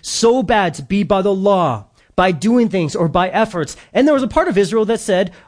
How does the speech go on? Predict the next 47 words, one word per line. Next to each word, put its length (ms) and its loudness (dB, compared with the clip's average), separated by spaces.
"Oh, 100 2
I 140 2
don't 160 2
want 200 2
it 60 -4
to 60 -8
be 160 0
by 140 2
the 80 -4
law. 280 2
I 140 0
just 160 -8
want 160 0
it 60 -4
to 80 -8
be 160 0
because 240 -2
I 80 2
was 160 0
born 500 2
a 60 -2
Jew. 500 -2
That, 400 0
that 220 2
makes 280 -2
me 180 0
elect." 680 -4
And 160 -12
Paul 180 -4
says, 180 -10
"Nope, 320 -6
never 260 -4
been 220 -2
that 180 -6
way. 280 -12
It 40 -10
was 220 -6
always 400 0
only 320 -4
been 300 -4
by 320 -2
faith." 600 -4
God 240 0
set 200 -2
up 140 -2
a 80 -2
system 880 -4